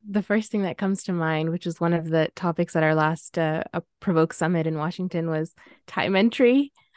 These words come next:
I think it's the one thing all junior <laughs> folks coming into the industry can, can agree on, uh, in the agency settings is it's, it's not a good measure of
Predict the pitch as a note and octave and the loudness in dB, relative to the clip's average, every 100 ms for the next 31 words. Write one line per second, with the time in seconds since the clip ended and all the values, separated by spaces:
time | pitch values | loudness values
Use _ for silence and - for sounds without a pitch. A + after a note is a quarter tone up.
0 | - G#3+ G#3+ G#3+ A3+ A3+ F3+ E3 G3+ G#3 | -4 0 2 0 0 -2 0 2 2 2
1 | F#3+ F#3+ G#3 - - F3+ F#3 F#3+ - - | 0 0 -2 -2 2 4 4 2 -2 -6
2 | - G3 G3 - B3 - - A#3+ B3+ A3 | -4 -2 -2 -2 -4 -4 -2 2 2 2
3 | B3+ - F#3+ F#3 G3+ - G3 G3+ F#3+ G3 | -2 -2 -2 -2 -6 -4 -4 -2 -4 -6
4 | - - - _ B3 G3 F#3+ F#3 F3+ F#3 | -12 -20 -20 _ 0 0 2 2 2 2
5 | G3+ F3+ F3 F#3+ F3+ F3+ G3+ G3 F#3+ E3+ | 0 -2 -2 -2 -2 -2 -2 -4 -4 -4
6 | F3+ F#3+ F3 F3 F#3 - - - - - | -2 -2 0 0 -2 -8 -16 -18 -12 -10
7 | D4 - - G#3 G3+ A3 A3 G#3+ G3 F#3 | -6 -6 -2 -2 0 2 4 6 6 4
8 | - E3 E3 D#3 D#3 D#3+ D#3 D#3+ - E3 | 4 2 2 0 0 -2 -2 -4 -2 0
9 | D#3+ D#3+ | 0 -2